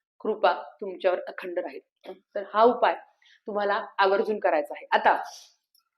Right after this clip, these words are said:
मग आहे ना, इमारतीच दान करायची का? बघा, जेव्हा, जेव्हा तुम्ही मंदिरात जाता, मंदिरात जाताना जर काळकुत्राने खाल्लीच नाही, तर ती ना इमारती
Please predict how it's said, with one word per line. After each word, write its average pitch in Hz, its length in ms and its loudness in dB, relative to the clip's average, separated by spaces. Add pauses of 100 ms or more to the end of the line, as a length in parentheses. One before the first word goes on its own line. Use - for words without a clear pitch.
(340)
मग 208 180 4
आहे 240 140 6
ना, 233 160 4
इमारतीच 240 480 4
दान 233 220 4
करायची 220 380 4
का? - 100 2
बघा, 196 220 4
जेव्हा, 220 380 2
जेव्हा 208 200 2
तुम्ही 240 140 0
मंदिरात 240 520 4
जाता, 226 240 2 (340)
मंदिरात 233 520 6
जाताना 226 460 4
जर 214 160 0
काळकुत्राने 240 680 4
खाल्लीच 285 540 8
नाही, 170 120 -4 (340)
तर 233 120 8
ती 277 300 4
ना 247 180 6
इमारती 233 500 2